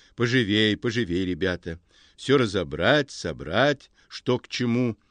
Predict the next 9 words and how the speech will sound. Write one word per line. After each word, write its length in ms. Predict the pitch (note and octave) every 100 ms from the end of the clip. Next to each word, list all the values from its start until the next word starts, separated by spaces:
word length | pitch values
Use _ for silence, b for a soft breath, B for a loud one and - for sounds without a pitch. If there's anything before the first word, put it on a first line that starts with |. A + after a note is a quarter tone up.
| b b b
помойку 520 | F2+ G#2 D3 C#3 G2+
расшить, 800 | E2+ D2 - - A2 D3+ D3+ - _ b b b
служи 720 | - - A2 F3 G#2 A2 E2 - _ b b b - -
палубник 580 | A#2+ A#2 G#2 G2 G#2
принять, 760 | - G2 F2+ D#2+ A#2+ D3 C#3 - -
штабеля 520 | - - D#3 F2 D3
на 140 | E3
место. 600 | C#3 F#2 F#2 - - E2+ - _ b b b
Некогда 840 | E2 C#3+ G#3 F#3 D#3 C#3+ A2 C#2+